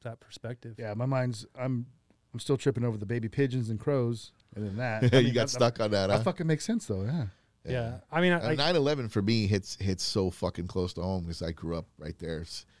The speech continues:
Speaker 3: skating around that building on that block. you
Speaker 1: Yeah,
Speaker 3: know?
Speaker 1: no shit.
Speaker 3: And the, the, just the,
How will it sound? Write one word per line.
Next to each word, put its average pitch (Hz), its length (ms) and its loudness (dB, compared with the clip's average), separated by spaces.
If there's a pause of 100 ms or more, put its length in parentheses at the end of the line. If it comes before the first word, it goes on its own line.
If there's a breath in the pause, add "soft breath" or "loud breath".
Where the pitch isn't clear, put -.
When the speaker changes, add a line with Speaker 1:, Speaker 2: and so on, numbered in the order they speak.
(160 soft breath)
Speaker 3:
skating 87 440 -2
around 85 280 -2
that 85 160 -8
building 85 360 -2
on 87 140 -4
that 85 180 -2
block. 87 380 -4 (100)
you 117 100 -6
Speaker 1:
Yeah, 113 80 -4
Speaker 3:
know? 113 120 -4
Speaker 1:
no 123 60 -4
shit. 120 420 -8
Speaker 3:
And 92 160 -6
the, 85 240 -2
the, 90 160 -2
just 101 300 -2
the, 87 240 0